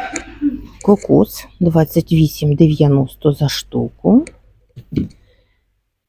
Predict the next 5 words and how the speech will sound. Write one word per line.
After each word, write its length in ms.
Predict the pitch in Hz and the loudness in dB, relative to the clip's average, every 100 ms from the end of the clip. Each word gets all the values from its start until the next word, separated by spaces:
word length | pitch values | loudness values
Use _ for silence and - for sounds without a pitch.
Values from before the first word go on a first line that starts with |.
| _ _ _ _ _ _ _ _ _ _ _ _ _ _ _ _ - | _ _ _ _ _ _ _ _ _ _ _ _ _ _ _ _ -2
Авокадо 580 | 165 170 - 143 143 | 2 2 0 -2 -2
Хас, 540 | 139 - 139 196 - - - - _ _ _ _ | -6 -2 0 0 -4 -18 -20 -20 _ _ _ _
сто 260 | - 190 | -2 2
вісімдесят 720 | 165 160 165 151 147 - 147 _ | 2 0 0 0 0 -2 -6 _
три 380 | - 147 139 | 0 2 0